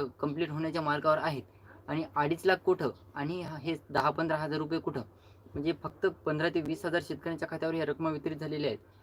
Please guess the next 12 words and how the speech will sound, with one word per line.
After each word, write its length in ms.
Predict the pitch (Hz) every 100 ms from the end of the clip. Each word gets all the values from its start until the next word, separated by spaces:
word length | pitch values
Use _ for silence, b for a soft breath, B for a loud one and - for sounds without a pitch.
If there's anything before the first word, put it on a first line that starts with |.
| b -
आणि, 220 | 156 160 117
अ, 140 | 123 139
एकंदरीत 440 | 147 170 165 170
बघायचं 280 | 143 143 151
झालं 140 | 165 175
तर 40 | - -
अडीच 300 | 165 185 -
लाख 220 | 143 151 175
शेतकरी 400 | 175 160 175 143 - - - -
हे 220 | 139 160 120 - - - 143
छत्रपती 360 | 160 156 160
संभाजीनगरमध्ये 1120 | - 151 151 156 160 147 160 165 160 143 147